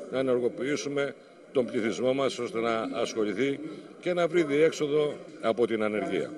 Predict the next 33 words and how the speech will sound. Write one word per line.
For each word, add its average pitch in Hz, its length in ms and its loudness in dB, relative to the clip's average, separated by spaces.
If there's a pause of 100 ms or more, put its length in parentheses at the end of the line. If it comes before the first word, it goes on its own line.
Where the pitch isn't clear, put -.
(120)
Δεν 196 200 -6
μπορεί 170 260 0
να 147 160 -2
απουσιάζει 110 640 0
η 101 40 -4
τοπική 98 400 -6
αυτοδιοίκηση 104 800 -6 (560)
από 135 200 -2
το 139 80 -6
σχεδιασμό 127 880 0 (120)
του 131 80 -6
Υπουργείου, 113 480 -4
του 123 120 -4
φο-, 110 320 0
του 113 120 -6
φορέα 117 560 2 (960)
της - 300 -4
κεντρικής 110 500 -4
κυβέρνησης 120 760 -2 (180)
για 117 280 2
τις, 110 300 -8
ε, 107 240 -2
πολιτικές 113 560 -4
απασχόλησης 98 720 -4
στη 101 120 -10
χώρα. 80 340 -4 (880)
Κάθε 185 300 0
τόπος 147 480 0
έχει 143 160 -4
τις 123 180 -6
δικές 113 320 -4
του 120 100 -4
ανάγκες. 76 640 -6